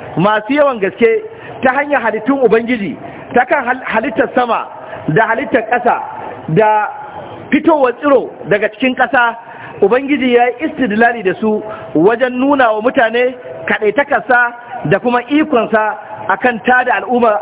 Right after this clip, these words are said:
a ranar tashin alƙiyama. Sannan duka surorin guda biyu sun yi magana a kan tashin alƙiyama da abin da zai faru a ranar tashin alƙiyama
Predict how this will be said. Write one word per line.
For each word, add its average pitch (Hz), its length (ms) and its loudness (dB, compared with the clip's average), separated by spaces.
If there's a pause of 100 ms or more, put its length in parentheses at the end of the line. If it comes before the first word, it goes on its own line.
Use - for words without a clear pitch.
(140)
a 185 80 2
ranar 208 240 0
tashin 202 240 2
alƙiyama. 160 460 2 (580)
Sannan 226 240 2
duka 330 280 0
surorin 269 340 2
guda 214 240 4
biyu 220 240 -4 (400)
sun 277 100 2
yi 320 140 0
magana 262 560 2 (360)
a 214 100 2
kan 269 380 0 (100)
tashin 262 340 2
alƙiyama 254 640 2 (400)
da 202 180 4
abin 311 160 -4
da 285 160 4
zai 269 80 2
faru 233 240 0
a 226 120 2
ranar 233 200 0
tashin 240 320 0
alƙiyama 233 560 2